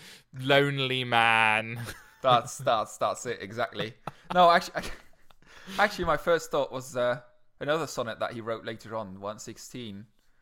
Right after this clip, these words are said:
Speaker 2: which has the
Speaker 1: Okay.
Speaker 2: line, "Love is not love which alters when it alteration finds."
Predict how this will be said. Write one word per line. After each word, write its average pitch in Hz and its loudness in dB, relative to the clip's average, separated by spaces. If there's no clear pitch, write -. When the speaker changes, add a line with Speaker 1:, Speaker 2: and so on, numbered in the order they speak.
Speaker 2:
which - -14
has - -8
the 110 -12
Speaker 1:
Okay. - -4
Speaker 2:
line, 104 -6
"Love 110 -6
is 110 -16
not 107 -12
love 110 -6
which 110 -14
alters 110 -12
when 107 -10
it 104 -12
alteration 107 -10
finds." 95 -12